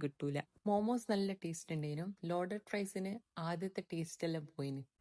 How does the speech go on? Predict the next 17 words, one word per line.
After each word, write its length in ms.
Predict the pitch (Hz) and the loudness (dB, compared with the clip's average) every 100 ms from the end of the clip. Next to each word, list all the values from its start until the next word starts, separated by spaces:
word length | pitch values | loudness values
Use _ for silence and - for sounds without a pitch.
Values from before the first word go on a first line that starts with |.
| 180 | -2
ഇപ്പൊ 240 | 165 - - | -2 -4 -2
അനക്കും 300 | 170 170 185 180 | -2 -4 0 2
പാച്ചിക്കുള്ള 460 | 160 - - 160 160 | 2 0 -2 -2 0
ഒരു 80 | 160 - | -2 -2
ഹോബി 320 | 147 139 147 | -2 0 0
ആയത് 180 | 135 120 - 156 | 0 -2 2 6
റോയൽ 240 | 156 165 - | 6 2 0
കിങ്ഡം 340 | 175 147 156 156 | 0 0 0 0
കളിക്കല്. 400 | 139 127 - 123 - - | -2 -2 -4 -6 -6 -4
അതും 180 | 160 180 185 | -2 -2 -2
പാച്ചിന്റെ 360 | 170 - 196 202 | -4 -2 -2 0
ഫോണിൽ 160 | 185 175 | -2 0
നിന്ന് 160 | 175 165 | 0 0
കളിക്കുമ്പോ 340 | 156 156 160 | 0 -2 -2
അനക്കൊരു 360 | 147 - 147 147 143 | -2 -2 -2 2 0
രസമേ 300 | 127 - 131 | 0 0 0
ഉള്ളൂ. 200 | 123 | 0